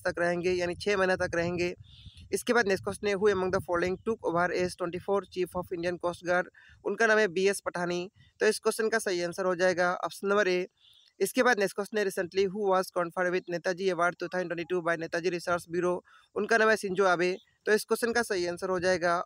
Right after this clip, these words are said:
ऑप्शन नंबर बी। इसके बाद नेक्स्ट क्वेश्चन है, "Name the first Assamese or a North Eastern person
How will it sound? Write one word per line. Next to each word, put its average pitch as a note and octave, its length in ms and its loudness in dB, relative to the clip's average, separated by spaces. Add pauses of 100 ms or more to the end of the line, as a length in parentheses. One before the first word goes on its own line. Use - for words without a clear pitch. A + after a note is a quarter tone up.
ऑप्शन - 240 -4
नंबर G3+ 200 4
बी। F3+ 280 -2 (360)
इसके G#3 220 0
बाद A#3+ 160 4
नेक्स्ट F#3+ 160 0
क्वेश्चन G#3+ 220 -4
है, G#3 60 2
"Name F#3+ 240 2
the F#3 60 0 (100)
first G#3 280 0
Assamese F3+ 480 -2 (400)
or G3+ 140 4
a G#3 80 4
North G3+ 360 0
Eastern G#3+ 280 -4
person F3 300 0